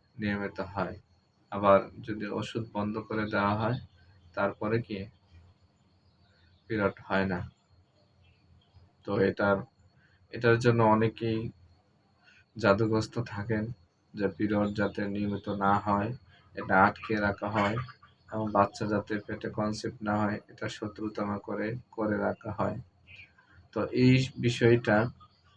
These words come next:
যাতে আপনার পিরিয়ড নিয়মিত হয় আর যাতে কোনো ওষুধ না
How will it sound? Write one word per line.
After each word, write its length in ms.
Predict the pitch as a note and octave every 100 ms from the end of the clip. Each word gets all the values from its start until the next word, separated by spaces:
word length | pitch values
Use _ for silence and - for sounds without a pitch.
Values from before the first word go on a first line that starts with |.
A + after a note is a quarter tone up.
| _
যাতে 480 | A#2 A2 G#2+ - A#2
আপনার 440 | A2+ A#2+ A#2 G#2+ A#2 - _ _ _ -
পিরিয়ড 400 | A2+ A2+ A#2+ B2
নিয়মিত 480 | A#2 A2+ A2+ A2+ A2
হয় 300 | G#2 G#2 G#2 A#2+ - -
আর 140 | G#2+ G#2
যাতে 260 | A2 G#2+ G#2+
কোনো 200 | - G#2
ওষুধ 380 | G2 A2 - A#2 -
না 220 | A#2 G#2